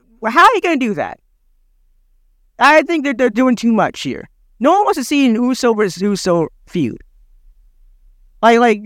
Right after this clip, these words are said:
they're, yeah, it's, it's, it's, and the thing about the Bloodline is that you don't want to turn to what N W O was with the Wolfpack and all that crap.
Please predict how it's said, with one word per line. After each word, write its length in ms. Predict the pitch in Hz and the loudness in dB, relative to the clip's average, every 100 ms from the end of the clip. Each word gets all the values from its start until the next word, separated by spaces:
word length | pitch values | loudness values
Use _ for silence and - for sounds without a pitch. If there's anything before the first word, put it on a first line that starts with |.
| 214 | -6
they're, 240 | 254 285 - - | 0 0 -2 -12
yeah, 380 | 214 240 180 147 | -2 0 2 2
it's, 180 | 233 | -2
it's, 200 | 254 214 - | -4 -8 -10
it's, 260 | - 233 - _ _ _ - | -8 -8 -10 _ _ _ -2
and 380 | 269 285 269 | 0 0 -2
the 80 | 247 | -4
thing 240 | 220 330 339 | -2 -2 0
about 220 | 262 254 | 0 0
the 80 | 196 | -2
Bloodline 460 | 226 247 240 233 | -2 0 0 0
is 140 | 226 208 | -2 -4
that 120 | 196 | -4
you 100 | 214 | -2
don't 260 | 247 330 | 0 0
want 160 | 302 285 | 0 0
to 60 | 226 | -2
turn 280 | 247 233 | -4 -2
to 100 | 214 | -2
what 160 | 196 185 | -2 -2
N 140 | 190 202 | -2 -2
W 300 | 180 175 165 | -2 -2 -2
O 80 | |
was 260 | 165 139 - | -2 -4 -4
with 120 | 135 | -6
the 80 | 131 | -4
Wolfpack 520 | 143 170 - 165 143 | -2 -4 -2 -2 -2
and 80 | 143 | -2
all 140 | 123 | -2
that 200 | 131 131 | 0 -2
crap. 320 | - 120 107 | -2 -6 -6